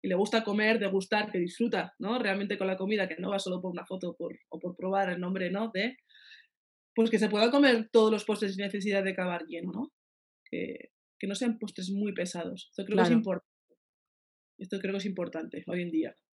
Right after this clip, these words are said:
Speaker 2: Sí, bueno,
Speaker 1: Al
Speaker 2: has
Speaker 1: final,
Speaker 2: dicho
Speaker 1: si me voy a una pastelería, ¿no? A comer un pastel, pues obviamente busco un pastel. Claro que tiene que ser un pastel que yo voy a comer. Voy a comer el pastel, no voy a comer una chuleta o una, o un otro plato y luego un pastel.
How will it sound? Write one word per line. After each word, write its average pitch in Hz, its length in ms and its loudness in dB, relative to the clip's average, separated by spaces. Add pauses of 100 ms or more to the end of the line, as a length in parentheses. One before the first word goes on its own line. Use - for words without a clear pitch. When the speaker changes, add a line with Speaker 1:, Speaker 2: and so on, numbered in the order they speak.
(600)
Speaker 2:
Sí, 196 220 4
bueno, 180 240 4
Speaker 1:
Al 196 60 2
Speaker 2:
has 185 100 6
Speaker 1:
final, 240 180 12
Speaker 2:
dicho 226 180 0 (320)
Speaker 1:
si 247 100 -4
me 240 80 -6
voy 262 120 6
a 269 120 8
una 269 180 8
pastelería, 247 500 6
¿no? 240 80 4
A 247 60 2
comer 233 180 8
un 226 80 8
pastel, 233 640 6 (380)
pues 196 180 0
obviamente 226 420 6
busco 214 240 2
un 240 60 8
pastel. 190 540 -2 (220)
Claro 226 240 2
que 208 80 0
tiene 196 140 0
que 185 40 -2
ser 196 120 0
un 190 40 -4
pastel 190 240 -2
que 196 80 0
yo 190 60 2
voy 196 80 4
a 196 40 -2
comer. 190 280 -2
Voy 196 220 6
a 254 40 6
comer 240 160 6
el 220 60 4
pastel, 208 240 -2
no 214 60 2
voy 226 60 8
a - 20 4
comer 226 180 6
una 214 220 0
chuleta 208 480 2
o 208 80 2
una, 214 300 4
o 214 220 2
un 220 160 4
otro 196 240 4
plato 214 320 4
y 202 40 4
luego 202 180 2
un 196 60 2
pastel. 190 420 -2